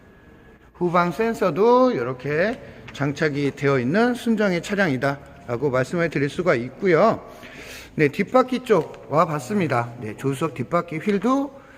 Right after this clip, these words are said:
뭐 A급이죠. 이 정도면 특 A급이라고 보실 수가 있고요. 타이어 트레이드는 좀 많이 달았네요. 뒷바퀴 쪽은 한 오십 퍼센트, 사십 퍼센트 정도 남아있고요. 네, 쭉쭉쭉 보도록 할게요. 앞바퀴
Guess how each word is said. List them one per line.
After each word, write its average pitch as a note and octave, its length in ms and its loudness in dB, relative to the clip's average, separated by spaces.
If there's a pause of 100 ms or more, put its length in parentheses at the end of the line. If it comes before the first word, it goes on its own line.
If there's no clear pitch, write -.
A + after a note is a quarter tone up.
(260)
뭐 A#2 420 -4
A급이죠. G#3+ 720 2
이 C#3 80 0
정도면 A2 560 -6
특 G#3 160 -2
A급이라고 E3+ 560 2
보실 D#3+ 280 -6
수가 F#3 360 2 (160)
있고요. E3+ 480 4 (400)
타이어 G3 320 4
트레이드는 G#3+ 680 4 (420)
좀 A3+ 160 0
많이 F3 220 2
달았네요. E3+ 720 2
뒷바퀴 G3+ 540 2
쪽은 E3+ 520 -2
한 E3+ 200 -4
오십 D3+ 380 0
퍼센트, F#3 280 0
사십 A#3 300 -2
퍼센트 G#3+ 220 0
정도 F#3+ 160 -2
남아있고요. C#3 720 0 (840)
네, - 80 -20 (140)
쭉쭉쭉 G3 680 -2
보도록 A#2 300 -6
할게요. G#2 380 -8 (1160)
앞바퀴 C#3 480 -6